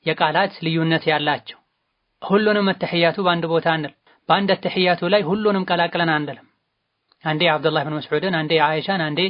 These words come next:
የብኑ ዐባስን ቀያየረን ማለት እንችላለን። መባልም አለበት፣ ሱናውም ይሄ ነው። ሁሌ አንዱን ብቻ ካለን ሌላኛውን ሐዲስ መተው ይሆናል። እንደዚሁ ደግሞ ነፍሳችንም ለምዶት መች ቀርተን እንደጨረስነው አናቅም። ቀያየረን ስንል ለልባችን አዲስ ስለሚሆን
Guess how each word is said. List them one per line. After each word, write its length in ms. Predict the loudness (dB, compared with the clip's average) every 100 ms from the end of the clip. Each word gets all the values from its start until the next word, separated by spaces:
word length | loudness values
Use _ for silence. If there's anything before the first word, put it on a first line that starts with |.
| -6 _ -4
የብኑ 200 | -2 2
ዐባስን 460 | 0 0 0 -2
ቀያየረን 440 | 0 0 2 0 0
ማለት 240 | -2 -4
እንችላለን። 480 | -6 -4 -2 0 0
መባልም 400 | 2 2 2 4
አለበት፣ 360 | 2 0 -6 -8
ሱናውም 340 | -4 -2 0
ይሄ 120 | 0 -2
ነው። 120 | -4 -6
ሁሌ 200 | -4 0 2
አንዱን 300 | 0 0 -2
ብቻ 280 | -4 -2 -4 -2
ካለን 320 | -2 0 -2 -4
ሌላኛውን 460 | -4 -2 -2 -2 -4
ሐዲስ 260 | -6 -6 -4
መተው 280 | -4 -2
ይሆናል። 340 | -2 -2 -4 -8 -4
እንደዚሁ 280 | -2 0 0
ደግሞ 240 | 0 0 -2 -2 _ _ _ -2
ነፍሳችንም 640 | -2 2 2 2 -2 -2 0
ለምዶት 440 | 0 2 0 -2 -12 _ _ -6
መች 160 | -2 -2
ቀርተን 340 | -2 -2 0 0
እንደጨረስነው 520 | -2 -2 -4 -2 -2
አናቅም። 400 | -2 -4 -6 -16 _ _ _ _ -4
ቀያየረን 460 | 2 4 4 2
ስንል 360 | 0 0 0 -2 -8 _ _ -4
ለልባችን 560 | 0 2 2 -2 -2
አዲስ 260 | -4 -4 -10
ስለሚሆን 480 | -6 -6 -4 0 -2